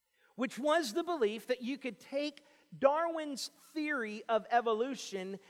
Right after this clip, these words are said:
and apply it to human beings, and that you should, if you are in agreement with Darwin, want to eradicate undesirable traits, physical traits in human beings,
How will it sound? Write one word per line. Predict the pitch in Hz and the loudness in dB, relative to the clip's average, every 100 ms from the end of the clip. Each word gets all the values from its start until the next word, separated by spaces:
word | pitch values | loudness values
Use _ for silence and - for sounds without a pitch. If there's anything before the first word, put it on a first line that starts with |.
| - - | -14 -2
and | 240 | 0
apply | 233 - - 262 294 294 | 0 -2 -4 0 2 2
it | 269 - | -4 -4
to | 247 | -8
human | - 262 269 254 247 240 196 | -6 -6 -4 -2 -2 -4 -8
beings, | 170 277 226 170 135 131 - - _ _ - 254 | -6 -2 -2 -4 -10 -16 -18 -18 _ _ -2 2
and | 254 240 | 4 4
that | 269 | 2
you | 233 254 320 330 | 2 -2 0 -2
should, | - - 370 349 240 262 320 - | -6 -6 2 4 6 6 4 0
if | 269 - | -4 -4
you | 226 262 254 | -2 0 4
are | 233 214 269 339 | 6 8 6 4
in | 240 | 2
agreement | 202 185 214 247 311 | -2 -2 -2 -2 -6
with | 285 | -4
Darwin, | 226 214 196 196 240 220 - _ _ _ _ 139 | -2 0 0 -2 -4 -8 -18 _ _ _ _ -14
want | 147 208 330 277 - | -6 2 4 4 0
to | - 254 - | -6 -4 0
eradicate | 214 240 247 254 - 220 196 202 - _ - | 2 4 4 2 0 0 0 -2 -10 _ 2
undesirable | 254 320 320 294 311 196 165 233 240 247 247 220 233 233 220 - _ - | 2 2 0 -4 -6 -4 -2 0 0 0 0 2 2 0 -2 -18 _ -16
traits, | - 254 233 156 185 - | -8 -2 -2 -2 -6 -10
physical | - 277 233 269 277 277 | -10 -8 -4 -6 -4 -8
traits | - 262 202 170 170 - - | -6 -4 -4 -4 -8 -12 -8
in | 214 | -8
human | 196 233 226 208 | -8 -6 -6 -4
beings, | 208 247 143 | -4 -6 -8